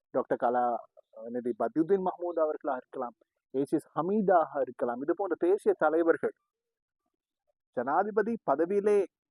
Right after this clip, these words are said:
இல்லாத போது அல்லது வெளிநாடுகளுக்கு செல்கின்ற போது அவர் வருகின்ற வரை பதில் ஜனாதிபதிகளை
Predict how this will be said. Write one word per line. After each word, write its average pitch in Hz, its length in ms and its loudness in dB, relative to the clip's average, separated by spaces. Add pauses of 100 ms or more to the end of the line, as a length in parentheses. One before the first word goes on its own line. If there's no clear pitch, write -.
(520)
இல்லாத 202 360 6 (120)
போது 170 320 4 (640)
அல்லது 139 220 -2
வெளிநாடுகளுக்கு 185 640 0
செல்கின்ற 165 400 -2
போது 127 240 -2
அவர் 147 220 2
வருகின்ற 190 420 0
வரை 170 160 -2 (180)
பதில் 233 300 0 (680)
ஜனாதிபதிகளை 151 760 0